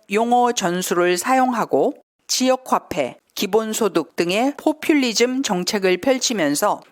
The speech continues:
국민들의 지지를 얻으려 하고 있습니다. 이러한 좌파 사상은 하나님께서 대한민국을 향해서 처음부터 갖고 계셨던 뜻에 따라 대한민국이 나아가는 데에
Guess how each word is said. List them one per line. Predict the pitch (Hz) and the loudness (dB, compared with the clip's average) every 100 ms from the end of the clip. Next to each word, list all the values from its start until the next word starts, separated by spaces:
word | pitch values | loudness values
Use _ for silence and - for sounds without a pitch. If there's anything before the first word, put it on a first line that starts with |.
| - | -4
국민들의 | 196 196 180 156 156 151 | -2 0 0 0 0 0
지지를 | - - 156 147 202 277 - _ | -2 -4 -4 0 0 0 -4 _
얻으려 | - 156 156 147 147 220 - | 0 0 0 0 0 0 -6
하고 | - 240 233 240 254 | -6 -2 0 -2 -2
있습니다. | - 180 - 151 139 135 156 _ _ _ _ _ _ _ | -4 -4 -4 -2 -2 -2 -6 _ _ _ _ _ _ _
이러한 | 220 262 277 285 285 | 0 0 2 2 2
좌파 | 214 208 277 277 | 0 -2 -2 -2
사상은 | 247 208 202 165 143 233 - - | -2 -2 -2 -2 0 -2 -4 -8
하나님께서 | - 269 269 254 240 170 160 240 277 - | -2 0 0 -2 -2 -2 0 0 0 -2
대한민국을 | - 202 220 233 233 208 202 214 208 | -2 0 0 0 0 0 2 0 0
향해서 | 214 196 147 151 233 262 - | -2 0 0 0 -2 -2 -4
처음부터 | - 311 330 330 294 240 - 233 | -2 2 2 2 0 -2 0 0
갖고 | 339 160 - 220 | 0 -2 0 2
계셨던 | 165 147 143 - 160 165 170 | 0 0 -2 -2 -2 -2 -6
뜻에 | 277 277 302 302 294 - - | -4 0 0 0 -4 -8 -4
따라 | 196 175 226 320 - - - | -2 0 0 -2 -14 -20 -6
대한민국이 | 180 180 185 170 156 151 160 165 - | -2 0 0 -2 0 0 -2 -4 -4
나아가는 | 156 156 185 208 208 185 170 | -2 0 0 0 -2 -2 -2
데에 | 143 139 202 | 0 2 2